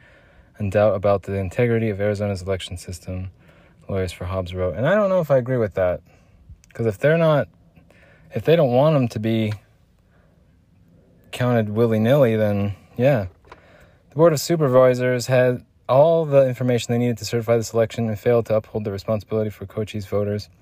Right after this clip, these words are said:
But maybe they are fulfilling, they're upholding their responsibility for Cochise voters by doing what they're doing. Arizona law requires county officials to approve the election canvass, and lawyers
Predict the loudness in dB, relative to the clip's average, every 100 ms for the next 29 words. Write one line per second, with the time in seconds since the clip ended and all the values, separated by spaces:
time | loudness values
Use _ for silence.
0 | _ _ _ _ -20 -10 -4 -2 0 0
1 | 2 0 0 -8 -12 -6 -6 -6 -10 -14
2 | _ _ _ _ _ _ _ _ -10 -8
3 | -8 -10 -10 -8 -8 -8 -8 -12 -12 -10
4 | -10 -10 -14 -14 -12 -12 -12 -10 -10 -10
5 | -10 -10 -8 -10 -12 _ _ _ _ _
6 | _ _ _ -8 -6 -6 -8 -6 -2 0
7 | -2 -4 -10 _ _ -2 2 4 4 4
8 | 4 2 2 2 0 -2 -2 -4 -4 -4
9 | -6 -4 -2 0 2 2 0 -4 -2 0
10 | -2 -4 -4 -2 0 0 -2